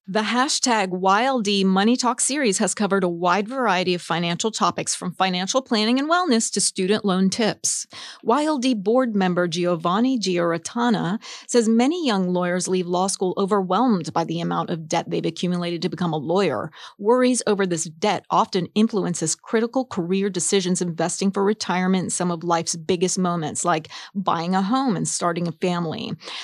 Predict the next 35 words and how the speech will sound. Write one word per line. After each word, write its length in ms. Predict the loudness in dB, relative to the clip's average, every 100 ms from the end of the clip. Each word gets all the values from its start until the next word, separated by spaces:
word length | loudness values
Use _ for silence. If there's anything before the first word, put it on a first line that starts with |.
| -4
The 80 |
hashtag 640 | -2 0 -2 -2 -2 0 0
Y 260 | 0 2
L 140 | 2 0
D 200 | 0 2
Money 300 | 0 0 -2
Talk 240 | 0 -2
webinar 500 | 0 0 2 2 0
series 480 | 0 -4 0 2 2
is 160 | -2 -2
designed 380 | -2 0 -2 0
to 60 |
empower 400 | -2 0 0 0
young 320 | 0 2 2
lawyers 480 | 4 2 2 0 -2 -6 -2
with 180 | -2 2
practical 380 | 0 0 -2 2
knowledge 440 | 4 4 2 0
and 100 | -2
takeaways 500 | -2 -4 0 -2 -2
regarding 440 | -4 0 0 0
financial 420 | -2 0 -2 -2 -4
planning 340 | 0 0 2
and 140 | 2
wellness. 460 | 2 2 0 -2 -6 _ -6
Register 500 | -2 -2 -2 -2 0
at 200 | -2 -2
F 200 | -6 0
L 180 | 0 0
A 220 | 0 0 -2
Y 280 | -2 0
L 160 | 0 0
D 160 | -4 0
dot 240 | 2 2
org. 480 | 2 0 0 -4 -12